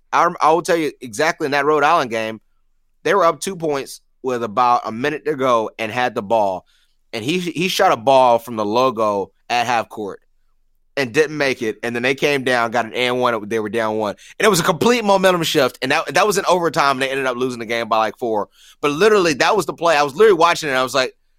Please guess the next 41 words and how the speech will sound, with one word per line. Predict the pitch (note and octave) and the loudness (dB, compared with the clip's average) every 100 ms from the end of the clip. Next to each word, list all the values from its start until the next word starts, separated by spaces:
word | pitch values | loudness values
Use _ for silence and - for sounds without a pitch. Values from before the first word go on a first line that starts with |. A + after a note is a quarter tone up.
| _ _ _ _ _ - | _ _ _ _ _ -10
"You | G#3 | -6
can't | C#4 A#3 G#3 | 0 0 0
shoot | A#3+ | 0
a | G3 | 2
ball | F3+ G#3+ | 4 2
from | G#3 | 2
half | F#3 E3+ - | -2 -2 0
court | G3+ G3+ D#3 | 0 2 -2
up | E3+ | -4
two | - A3 | -4 -6
with | F#3 D3 - | -6 -10 -10
a | |
minute | C#3 F3 D#3 | -6 -6 -8
to | C3+ | -6
go | E3+ D#3+ | -4 -4
in | |
the | C#3+ | -2
game | G3 G3+ C#3+ C3+ _ _ | -2 -2 -4 -8 _ _
with | D3 | -10
twenty-five | - G3 F#3 F3 E3+ | -2 0 2 2 0
seconds | F3 E3+ | -2 -4
on | |
the | F3 | -4
shot | - D4 | 0 0
clock. | G3+ B2+ - | 2 -2 -2
Like, | C3+ | -6
you | D3+ | -6
just | G3+ F#3+ | -6 -4
can't." | G#3+ C#3+ - - - - _ | -2 -2 -6 -18 -20 -20 _
But | F#3 | 0
he's | D3+ G#3+ | 2 -2
gotten | G3 F#3 F3 | -2 -2 0
here. | D#3+ D3+ C3 | 0 0 -2
He's | A#2+ | -8
playing | - E3 E3 | -6 -4 -4
solid | D3+ D#3+ D#3+ C#3 | -2 0 0 0
basketball. | C#3+ C#3 - C3 C3 | -2 -2 -4 -2 0
He's | B2+ - | -2 -4
passing | C#3+ C#3+ C#3+ | 0 0 -2
the | C#3+ | -4
ball. | C3 C3+ B2+ | 0 2 2